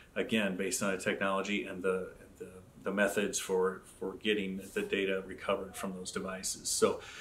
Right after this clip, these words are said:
a lot of different things, but we're gonna be upfront with the cost, and it'll be your choice once we tell you that cost. It's your choice to decide if you wanna continue or not.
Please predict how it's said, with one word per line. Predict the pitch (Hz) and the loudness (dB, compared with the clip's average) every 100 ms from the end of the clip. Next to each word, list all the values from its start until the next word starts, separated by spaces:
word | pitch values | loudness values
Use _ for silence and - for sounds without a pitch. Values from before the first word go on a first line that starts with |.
| - - - - - - - | -14 -14 -18 -20 -20 -20 -6
a | - | 12
lot | 113 123 135 | 12 12 12
of | |
different | 131 127 120 | 12 10 8
things, | 113 104 101 - | 6 6 4 2
but | 98 | 0
we're | 98 104 | 2 4
gonna | 104 | 4
be | 104 | 6
upfront | 104 - 117 | 4 4 4
with | 107 | 4
the | - | 0
cost, | 104 113 104 101 - - | 4 6 8 6 4 -2
and | 101 95 95 92 | -6 -4 -4 -6
it'll | 110 107 95 | -4 -2 0
be | 107 | 0
your | 101 95 107 110 | 0 4 6 6
choice | 110 117 101 95 - | 6 6 6 4 0
once | 98 - | -4 -2
we | 101 | -6
tell | 104 104 | 2 4
you | 101 98 | 4 2
that | 95 101 | -2 -4
cost. | - 120 117 - | 2 2 4 0
It's | 107 - | -4 0
your | 117 110 | 6 6
choice | - 101 95 | 6 0 0
to | 101 | -4
decide | 95 90 101 95 | -2 0 0 -2
if | 90 | -2
you | 101 | -2
wanna | 95 | -2
continue | 95 101 101 98 92 92 | -2 -4 -4 -4 -4 -4
or | 92 | -6
not. | 92 - - - | -8 -12 -12 -12